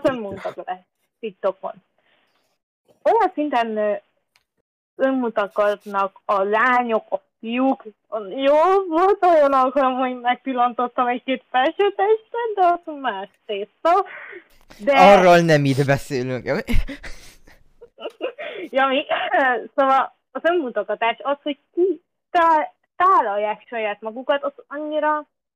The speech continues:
Speaker 1: nem tetszett. És én nem is ezt játszottam, inkább, ö, tátogtam, vagy, ö, valami hülyeséget csináltam, vagy duóztam egy-két emberrel, vagy csináltam, ö, dzsocsos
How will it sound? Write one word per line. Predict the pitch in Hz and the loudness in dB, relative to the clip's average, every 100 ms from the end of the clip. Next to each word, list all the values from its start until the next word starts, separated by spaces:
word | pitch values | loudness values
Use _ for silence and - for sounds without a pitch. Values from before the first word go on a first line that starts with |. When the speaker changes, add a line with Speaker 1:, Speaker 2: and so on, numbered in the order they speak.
| _ _ _ _ | _ _ _ _
Speaker 1:
nem | - 311 285 | -4 -2 -2
tetszett. | 214 202 196 - | -4 -4 -8 -8
És | 240 208 | -10 -10
én | - 269 269 _ | -10 -10 -10 _
nem | - 254 | -10 -10
is | 247 | -4
ezt | 277 277 _ _ 196 - | -4 -4 _ _ -18 -6
játszottam, | 254 247 240 220 220 220 | -2 -2 -2 -6 -2 -4
inkább, | 220 226 220 _ _ _ _ _ - | 0 -2 -2 _ _ _ _ _ -6
ö, | 226 220 208 _ - | 0 0 0 _ -2
tátogtam, | 247 262 - 240 - - 226 220 | 0 0 0 -4 -2 -2 0 -2
vagy, | 196 196 196 - | -2 -4 -4 -2
ö, | 208 202 202 | 0 0 -2
valami | 190 214 202 | -2 -4 -4
hülyeséget | 190 220 202 - 196 | -2 -2 -2 -4 -8
csináltam, | - 220 202 196 | -4 -2 -2 -2
vagy | 190 | -6
duóztam | 185 220 208 208 - 202 190 _ _ _ _ _ _ | -2 0 2 0 -2 -4 -4 _ _ _ _ _ _
egy-két | 208 208 220 196 220 | -6 -4 -2 -2 -2
emberrel, | 233 254 254 262 269 269 254 _ _ _ _ _ _ _ | -2 0 0 2 2 0 -4 _ _ _ _ _ _ _
vagy | 214 214 226 226 | -6 0 0 -2
csináltam, | - 233 214 202 220 | -10 -4 -4 0 -2
ö, | 214 208 202 | 0 -2 -4
dzsocsos | 196 202 202 | -2 -4 -2